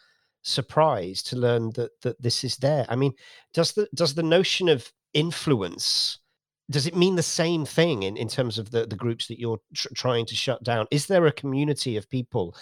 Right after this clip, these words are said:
like me potentially sat at home wanting to believe in something, clicking on the wrong thing, or even searching for the wrong thing, and ending up being confronted by something that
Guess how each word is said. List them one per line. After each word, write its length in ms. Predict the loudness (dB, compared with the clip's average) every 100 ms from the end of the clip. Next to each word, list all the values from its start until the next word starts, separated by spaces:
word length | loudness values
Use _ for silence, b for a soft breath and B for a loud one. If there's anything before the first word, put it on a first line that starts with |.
| B
like 260 | 0 0 0
me 240 | -4 -4
potentially 540 | -10 -6 -6 -6 -8 -8
sat 320 | -4 -4 -4
at 160 | -8
home 320 | -4 -4 -4 -8 B B B
wanting 720 | -2 2 4 2 -2 -4 -4
to 140 | -6 -4
believe 600 | -2 -4 -6 -12 -16 -18 -4
in 140 | -2
something, 680 | 0 -2 -4 -8 -8 -8 -14 b b b
clicking 380 | 0 0 2 4
on 180 | 4 4
the 80 | 2
wrong 320 | 2 2 -4
thing, 440 | -2 -2 -2 -8 b b 2
or 100 | 4
even 160 | 4
searching 540 | 0 2 2 2 -6 -6
for 80 | -8
the 100 | -6
wrong 220 | -6 -6
thing, 240 | -6 -2
and 100 | 2
ending 340 | 2 2 0 0
up 200 | -2 -4
being 180 | -8
confronted 580 | -8 -10 -2 -2 -2 -8
by 120 | -8
something 440 | -6 -6 -8 -8 -6
that 160 | -6